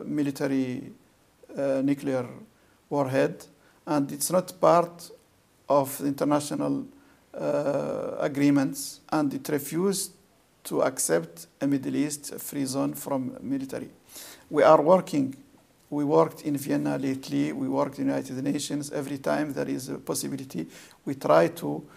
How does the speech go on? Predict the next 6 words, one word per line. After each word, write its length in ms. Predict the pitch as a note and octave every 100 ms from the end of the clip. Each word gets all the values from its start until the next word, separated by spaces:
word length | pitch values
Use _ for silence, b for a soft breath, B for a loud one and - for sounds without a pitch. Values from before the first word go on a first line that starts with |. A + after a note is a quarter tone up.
| B B B _ -
uh, 400 | - D#3+ D#3 -
to 160 | - -
push 440 | F#3+ F3+ - - - _ _
with 500 | - D#3 F#3 - - -
the 260 | C#3 D3
idea 500 | C#3+ C3 C#3 D#3 -